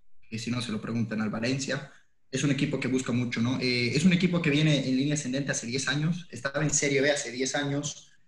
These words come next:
eh, ca-, eh, ca-, campeón dos mil diez, dos mil once de la Serie B y ahora se encuentra por segunda temporada consecutiva en Champions League, en cuartos de final, que ya lo vamos a tocar seguramente en el capítulo de Champions,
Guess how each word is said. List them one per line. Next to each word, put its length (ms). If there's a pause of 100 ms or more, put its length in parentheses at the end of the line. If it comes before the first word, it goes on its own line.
(140)
eh, 600
ca-, 160
eh, 420
ca-, 240
campeón 480
dos 160
mil 120
diez, 160
dos 120
mil 140
once 220
de 80
la 60
Serie 260
B 260
y 160
ahora 380
se 100
encuentra 500
por 220
segunda 300
temporada 340
consecutiva 420
en 60
Champions 420
League, 300
en 180
cuartos 240
de 120
final, 240
que 100
ya 60
lo 80
vamos 200
a 40
tocar 360 (360)
seguramente 460
en 40
el 80
capítulo 340
de 120
Champions, 560